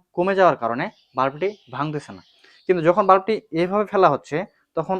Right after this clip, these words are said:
বাল্বের এই অংশের সাথে মাটির মধ্যে একটি সংঘর্ষ হচ্ছে এবং বাল্বের এই অংশে প্রযুক্ত বল সমানভাবে চারিদিকে ডিস্ট্রিবিউট হতে পারতেছে না, ফলে বাল্বের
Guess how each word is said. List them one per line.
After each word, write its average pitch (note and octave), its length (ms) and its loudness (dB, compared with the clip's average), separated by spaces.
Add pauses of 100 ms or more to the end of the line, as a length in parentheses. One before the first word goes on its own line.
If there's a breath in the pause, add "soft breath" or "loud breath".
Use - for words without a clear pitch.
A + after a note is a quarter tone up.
(140)
বাল্বের D#3+ 320 2 (100)
এই F3+ 240 2
অংশের E3+ 420 -2
সাথে C#3 260 -4 (380)
মাটির D#3 240 -4
মধ্যে E3+ 220 -4
একটি E3+ 180 -4
সংঘর্ষ G3 420 -6
হচ্ছে C#3 280 -2 (380 soft breath)
এবং C3 220 -8
বাল্বের D3+ 360 2
এই F3 220 2
অংশে G3 280 -4 (420)
প্রযুক্ত F3+ 300 0 (160)
বল C#3 220 4 (400)
সমানভাবে F3+ 440 -2
চারিদিকে E3 400 0 (380)
ডিস্ট্রিবিউট F3 500 0
হতে E3+ 180 0 (120)
পারতেছে F#3 360 -2
না, F#2+ 100 -14 (320)
ফলে E3 280 4
বাল্বের D#3 320 -2